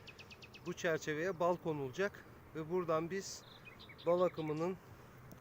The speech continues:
geldiğini ve arttırılıp kata konulabildiğini göreceğiz.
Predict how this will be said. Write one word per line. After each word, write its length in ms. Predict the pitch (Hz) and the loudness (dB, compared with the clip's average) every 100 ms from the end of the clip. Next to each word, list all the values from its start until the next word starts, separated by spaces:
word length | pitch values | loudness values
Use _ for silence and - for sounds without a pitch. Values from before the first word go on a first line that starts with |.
| - - - - - - | -18 -18 -18 -18 -18 -2
geldiğini 480 | 139 151 147 170 190 | 2 4 2 0 2
ve 100 | 180 | 0
arttırılıp 680 | - 147 151 - 185 185 196 - - - - - - | 2 2 2 -2 0 2 0 -2 -18 -18 -18 -18 -6
kata 240 | - 170 185 | -4 -2 -2
konulabildiğini 880 | - 175 175 175 160 170 165 185 180 | 0 2 4 2 2 -2 0 0 4
göreceğiz. 720 | 180 170 143 160 190 - | 4 4 2 0 0 -8